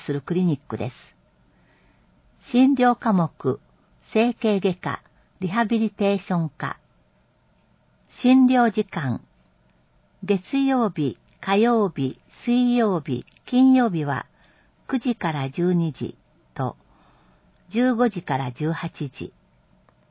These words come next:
土曜日は九時から十三時まで診療します。休診日、木曜日、土曜日午後、日曜日、祝日。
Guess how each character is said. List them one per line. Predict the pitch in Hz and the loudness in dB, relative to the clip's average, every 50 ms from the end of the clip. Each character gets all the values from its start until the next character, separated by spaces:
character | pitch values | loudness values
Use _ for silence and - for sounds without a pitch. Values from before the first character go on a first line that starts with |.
| _ _ _ _ _ _ _ _ _ - | _ _ _ _ _ _ _ _ _ -2
土 | 202 220 | 0 2
曜 | 240 269 285 277 254 | 2 2 0 0 -2
日 | 196 165 147 | -2 -2 -2
は | 135 131 - - _ _ _ - | -2 -4 -6 -8 _ _ _ -6
九 | - 254 | -6 -4
時 | - 254 220 | -4 -4 -4
か | - 175 | -4 -4
ら | 165 156 143 139 | -2 -2 -4 -2
十 | - 202 233 247 | -2 -2 -2 -2
三 | - - 254 247 233 208 | -2 -2 0 0 0 0
時 | 180 175 | -2 -2
ま | 160 156 147 143 | -4 -4 -2 -4
で | 120 120 - - | -4 -6 -6 -4
診 | 180 180 175 175 | -2 0 0 0
療 | 160 165 156 156 | 0 -2 -4 -6
し | - - - | -6 -6 -4
ま | 143 139 131 147 | -4 -4 -4 -4
す。 | - _ _ - _ _ _ _ _ _ _ _ _ _ _ _ _ _ _ _ _ _ _ _ _ _ _ _ _ _ _ _ _ _ - | -8 _ _ -20 _ _ _ _ _ _ _ _ _ _ _ _ _ _ _ _ _ _ _ _ _ _ _ _ _ _ _ _ _ _ -2
休 | - 240 247 277 | 0 2 2 2
診 | 254 - - 254 240 214 185 156 | 0 -2 2 4 4 6 4 4
日、 | 139 127 - - _ _ _ _ _ _ _ _ _ _ | 2 -2 -4 -6 _ _ _ _ _ _ _ _ _ _
木 | - 185 214 208 - - 269 277 | 0 0 0 0 0 0 0 2
曜 | 269 269 254 233 208 175 | 2 2 2 2 0 0
日、 | - - 131 - - _ _ _ _ _ _ _ _ _ _ _ _ - | -2 -4 -8 -8 -8 _ _ _ _ _ _ _ _ _ _ _ _ -8
土 | 202 175 185 208 | -2 0 2 4
曜 | 226 254 262 269 254 226 | 4 4 2 2 0 0
日 | 170 151 | 0 -4
午 | 139 - 160 151 | -4 -2 -4 -4
後、 | 143 143 120 - - _ _ _ _ _ _ _ _ _ _ _ _ _ _ _ - | -2 -2 -4 -4 -6 _ _ _ _ _ _ _ _ _ _ _ _ _ _ _ -4
日 | 180 180 180 - - 247 247 247 | -2 -2 -2 -2 -2 0 2 4
曜 | 247 233 226 202 180 | 4 4 4 2 0
日、 | - - - 113 - _ _ _ _ _ _ _ - - | -2 -4 -8 -8 -8 _ _ _ _ _ _ _ -20 -20
祝 | - - - 185 | -8 0 0 0
日。 | 170 165 165 - _ - - 139 - | 0 0 -4 -8 _ -8 -8 -8 -8